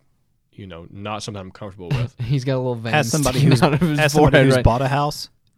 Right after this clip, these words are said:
Speaker 3: it sucks
Speaker 1: Yeah.
Speaker 3: that initial time 'cause it's a mountain of paperwork, and a lot of costs that you're not even thinking of that you're gonna run into.
Speaker 1: But
Speaker 2: And you got
Speaker 1: the
Speaker 2: a
Speaker 1: motivating,
Speaker 2: loan.
Speaker 1: but the motivating factor is that it is the better, despite the risk, it is the better decision financially in the long run,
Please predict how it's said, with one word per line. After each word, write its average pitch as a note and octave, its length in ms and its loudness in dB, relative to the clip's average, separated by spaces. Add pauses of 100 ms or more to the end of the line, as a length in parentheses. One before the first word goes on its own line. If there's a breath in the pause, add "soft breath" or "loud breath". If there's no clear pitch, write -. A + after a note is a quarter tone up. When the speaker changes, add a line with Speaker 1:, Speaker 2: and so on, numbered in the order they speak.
(120)
Speaker 3:
it A2 160 -14
sucks - 460 -10 (140)
Speaker 1:
Yeah. - 80 -14 (160)
Speaker 3:
that - 160 -20
initial G#2+ 360 -8
time A2 320 -8
'cause G2+ 240 -12 (760)
it's - 140 -12
a A2 40 -6
mountain A#2 240 -4
of A#2+ 60 -6
paperwork, C3 560 -4 (580)
and A#2 160 -8
a F#2+ 280 -14 (140)
lot G#2+ 240 -4
of - 260 -10
costs A2+ 320 -4
that G#2 80 -18
you're A2+ 240 -6
not A2 200 -6
even G#2+ 300 -10 (140)
thinking G#2 260 -10
of F#2+ 100 -12
that - 180 -14
you're G#2+ 80 -6
gonna G2 180 -6
run G2+ 160 -8
into. F#2+ 320 -14 (100)
Speaker 1:
But A2 220 -6
Speaker 2:
And B2+ 100 -6
you C3 80 -4
got B2 120 -2
Speaker 1:
the A#2 80 -2
Speaker 2:
a - 20 -4
Speaker 1:
motivating, A#2+ 600 -2
Speaker 2:
loan. - 200 -16
Speaker 1:
but C3+ 180 -4
the C3 60 -6
motivating A2 420 -4
factor G#2 360 -6
is F#2+ 180 -12
that G2 160 -8
it F#2+ 160 -10
is F#2 200 -10
the G2+ 140 -10
better, G#2+ 380 -6
despite B2+ 460 -6
the C#3 100 -6
risk, A2 300 -8
it A2 80 -12
is F#2+ 140 -12
the G#2 100 -8
better G#2 320 -8
decision G2+ 440 -12
financially G2 480 -12
in F#2 60 -14
the F2+ 80 -14
long F#2+ 240 -12
run, F#2+ 300 -14